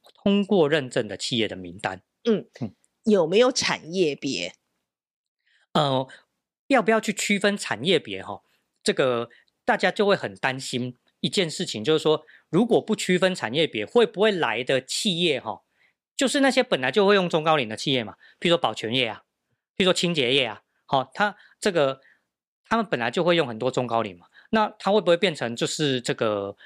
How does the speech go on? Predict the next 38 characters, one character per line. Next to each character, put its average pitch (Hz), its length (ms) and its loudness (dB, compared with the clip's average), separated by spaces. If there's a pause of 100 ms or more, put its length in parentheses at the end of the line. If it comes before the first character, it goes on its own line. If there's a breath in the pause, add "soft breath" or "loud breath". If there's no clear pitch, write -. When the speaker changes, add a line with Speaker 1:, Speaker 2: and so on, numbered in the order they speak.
(240 soft breath)
Speaker 1:
呃， 101 500 -4 (300)
都 170 100 4
他 165 120 2
们 143 80 -2
在 147 80 2
得 113 180 -4
奖 104 180 -6
就 135 100 2
好 110 180 0
了 104 80 -2
啊？ 110 120 4
Speaker 2:
对 135 100 0
啊， 120 100 -8
对 156 160 -6
啊， 110 120 0
Speaker 1:
哦， 123 60 2
Speaker 2:
对 104 80 -6
啊。 73 140 -12 (120)
Speaker 1:
对， 135 240 0 (200)
就 - 100 0
是， - 300 -2 (960)
呃， 123 200 2 (140)
就 240 120 0
是 240 40 2
说 233 240 2 (340 soft breath)
我 139 180 2
在 180 420 0 (500)
增 254 240 2
建 240 180 2
的 143 100 -2
时 - 120 -4
候 151 100 4
没 127 140 0
有 123 80 0
分 113 180 -6
产 90 220 -12
业 98 120 -6
别， - 260 -10